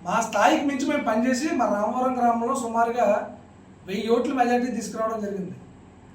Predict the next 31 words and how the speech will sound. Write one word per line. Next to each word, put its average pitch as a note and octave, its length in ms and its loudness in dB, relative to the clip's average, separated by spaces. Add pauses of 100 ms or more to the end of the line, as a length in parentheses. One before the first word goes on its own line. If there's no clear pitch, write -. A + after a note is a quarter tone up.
కనీవిని C4+ 540 0
ఎరగని B3+ 260 -2
మెజారిటీ, A#3 500 0
మొట్టమొదటి A#3+ 580 -2
మెజారిటీ. A3 480 -6
అప్పటి G#3 280 -8
వరకు G3+ 260 -2
కూడా - 360 -4 (1600)
అప్పుడు F#3 260 -10
ఈ, G#3 140 0 (280)
అదేవిధంగా C4 500 4
జగన్మోహన్ C4 500 2
రెడ్డి C4 160 2
గారు B3+ 100 0
రెండు A#3+ 140 2
వేల B3+ 100 4
పద్నాలుగులో A3+ 840 2 (380)
వైసీపీలో C4 540 0
మళ్ళా A#3 340 -2
టికెట్ A#3 220 -8
ఇస్తే A#3 220 -6
కూడా A#3 140 -4
మేము A#3+ 180 -2
కష్టపడి G3 340 -6
రెండు G3 160 -4
పర్యాయాలు A3 360 -4
కూడా G#3+ 140 -2
నెహ్రూ G3+ 340 -4
గారు A3 140 -8
పనిచేయడం F#3+ 340 -6
జరిగింది. F3 320 -10